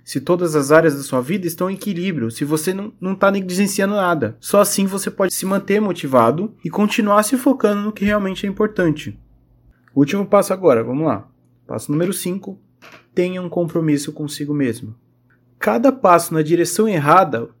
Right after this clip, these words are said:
pode te deixar mais distante dos seus sonhos por mais seis meses, por mais um ano, por mais cinco anos. E, infelizmente, o seu tempo é limitado demais pra você desperdiçar com coisas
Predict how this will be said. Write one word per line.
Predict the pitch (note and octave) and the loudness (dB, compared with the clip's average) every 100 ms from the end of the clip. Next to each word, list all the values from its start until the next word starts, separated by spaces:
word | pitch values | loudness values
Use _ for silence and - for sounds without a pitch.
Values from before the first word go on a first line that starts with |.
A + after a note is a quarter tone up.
| _ | _
pode | F3+ F3 | 0 0
te | - G3 | -4 -2
deixar | E3+ E3+ - F#3+ | 0 0 0 -2
mais | F3 G3+ B3 G#3+ | 0 4 4 4
distante | G3 - F3+ F3 D#3 | -6 -4 -2 -2 -4
dos | D3 - | -8 -6
seus | E3 | -6
sonhos | E3 D#3+ D#3 F#3 - _ _ - _ | -4 -2 -2 -2 -10 _ _ -20 _
por | - | -2
mais | C#3+ D3+ | 0 0
seis | D#3+ D3 | 0 2
meses, | C#3+ C#3+ C3+ C#3 - | 2 2 0 -6 -14
por | _ C3+ | _ -4
mais | B2 A#2+ | -2 -2
um | D3 D3 | 0 2
ano, | B2+ C3 C3 - | 2 0 -2 -4
por | C#3 | -2
mais | A#2+ A#2+ | -2 -2
cinco | E3+ G3+ E3+ | -2 2 6
anos. | D3 C#3 C#3+ D3 - _ _ _ | 6 6 0 -6 -18 _ _ _
E, | E3+ A3 | 0 4
infelizmente, | C4+ C#4+ F#3+ C#3 C#3+ F#3 F#3+ - A2 - | 4 2 -4 0 0 0 -4 -8 -10 -10
o | C#3+ | -6
seu | - F3+ | -4 -2
tempo | F3+ F3+ F#3+ | -2 -2 -2
é | |
limitado | F#3 G#3 G#3 G3+ G#3+ | -2 -2 0 0 0
demais | G#3+ G3+ E3 E3 | 0 2 2 0
pra | F#3 | -6
você | E3+ E3+ | -6 -6
desperdiçar | F#3 - A3+ A3 G#3+ - G#3 A#3+ F#3+ - | -6 -2 0 0 -2 2 4 4 2 -2
com | - F#3+ | -8 -8
coisas | - F#3+ G#3+ G3 D#3+ D3+ - | -6 2 2 4 -2 -4 -14